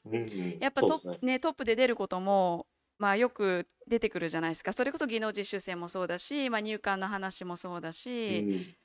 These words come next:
Speaker 2: まあ、そういった中で、あの、まあ、私もちょっと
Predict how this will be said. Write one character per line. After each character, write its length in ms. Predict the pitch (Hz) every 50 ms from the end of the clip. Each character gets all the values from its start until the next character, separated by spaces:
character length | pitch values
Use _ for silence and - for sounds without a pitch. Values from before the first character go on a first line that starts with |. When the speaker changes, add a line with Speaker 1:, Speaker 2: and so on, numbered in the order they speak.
| _ _ -
Speaker 2:
ま 80 | 247
あ、 20 | 247
そ 160 | - 294 294
う 80 | 302
い 20 | 302
っ 40 | -
た 120 | - 320
中 280 | 302 320 330 349 269 220
で、 400 | 214 226 226 214 196 180 - - _ - - - - -
あ 100 | - 208
の、 300 | 202 202 196 196 190 190 185
ま 80 | 269
あ、 40 | 254
私 260 | 240 233 294 - 320
も 260 | 294 294 294 294 294 - - _
ち 80 | - 294
ょ 20 |
っ 80 | - -
と 220 | 220 202 196